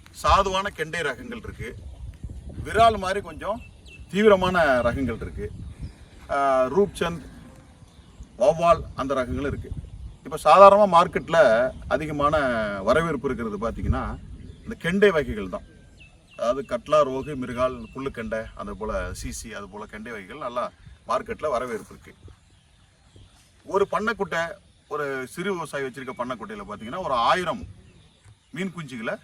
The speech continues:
சிறிய அளவுல, ஒரு கைவிரல் அளவு, சின்ன அளவுல இருக்கிற ஒரு மீன், மீன் குஞ்சுகளை ஒரு ஆயிரம் எண்ணிக்கையில விடலாம். அதுல வந்து பாத்தீங்கன்னா, ஒரு நாற்பது சதவீதம்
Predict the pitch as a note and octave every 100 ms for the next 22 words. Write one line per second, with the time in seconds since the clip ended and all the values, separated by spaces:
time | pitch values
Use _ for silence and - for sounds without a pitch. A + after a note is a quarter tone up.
0 | _ _ - F3 G3+ F#3+ B2 A2 G2+ -
1 | - B2+ B2 A#2+ C3 D3 C3+ A#2+ A#2 B2+
2 | F2+ - - - - - G2 G#2+ - -
3 | - - - - - - - - C3 B2+
4 | B2 B2+ A#2 A2 D3 B2+ A2+ G2 D3 E3+
5 | A#2+ A#2+ D3 C3 A#2+ D3+ D#3 D3 C3+ G#2+
6 | G2+ - - - - - - _ - -
7 | D#3 E3+ D#3+ F#3 D#3+ D3 C#3 C#3+ - -
8 | - - - - - - - - - E3
9 | D#3 D3 C3 D#3 F#3 F3+ E3+ D#3 D3 D3+
10 | C#3